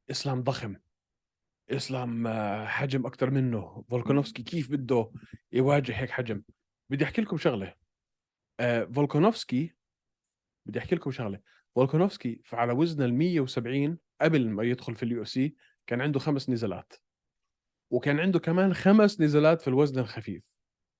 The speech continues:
وكمان كان لعيب ركبي. هديك الوقت كان وزنه تلاتة وتسعين، أربعة وتسعين، خمسة وتسعين كيلو، والركبي رياضة شرسة ومدمرة، اسألوا أخوكم، أنا لعبت عشر سنين مع المحترفين.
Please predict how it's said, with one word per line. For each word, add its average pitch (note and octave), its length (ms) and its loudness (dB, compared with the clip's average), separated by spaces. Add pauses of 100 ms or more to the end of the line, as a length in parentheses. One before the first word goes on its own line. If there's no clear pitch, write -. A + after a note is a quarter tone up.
(460)
وكمان D3+ 440 4
كان F3+ 240 4
لعيب D#3 320 4
ركبي. E3+ 500 2 (180)
هديك C#3+ 300 0
الوقت C#3+ 260 2
كان C3 140 2
وزنه C3 340 0
تلاتة C3 380 2
وتسعين، B2 360 -6
أربعة A2 240 -4
وتسعين، A2 360 -6
خمسة A2+ 200 -12
وتسعين A2 380 -8
كيلو، G#2 340 -8 (680)
والركبي C3+ 380 2
رياضة C3 540 4 (140)
شرسة C#3+ 520 4
ومدمرة، C3+ 720 4
اسألوا B2+ 340 -2
أخوكم، G2+ 380 -6 (640)
أنا B2+ 120 0
لعبت A#2+ 520 -4 (100)
عشر B2+ 260 -2
سنين A#2 240 -4
مع G2 100 -4
المحترفين. G2 580 -10